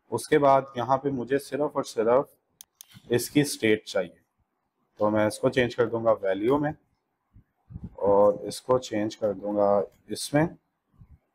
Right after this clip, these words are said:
मुझे post नहीं करना, data get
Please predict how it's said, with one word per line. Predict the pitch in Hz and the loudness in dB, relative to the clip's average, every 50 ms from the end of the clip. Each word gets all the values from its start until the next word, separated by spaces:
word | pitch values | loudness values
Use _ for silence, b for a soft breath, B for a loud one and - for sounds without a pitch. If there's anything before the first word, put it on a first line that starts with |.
| _ _ _ - - - - _ _ _ _ _ _ _ _ _ _ - | _ _ _ -12 -12 -12 -12 _ _ _ _ _ _ _ _ _ _ -4
मुझे | - 113 110 123 120 | -2 2 2 2 2
post | 123 - 123 117 123 123 127 - 139 | 2 4 4 4 4 4 2 -4 -8
नहीं | 139 131 | -4 0
करना, | 131 123 117 117 120 120 | 0 0 0 0 -2 -2
data | 117 - 110 107 - 123 | 2 2 2 2 0 -2
get | 113 117 113 110 | -2 0 -2 -2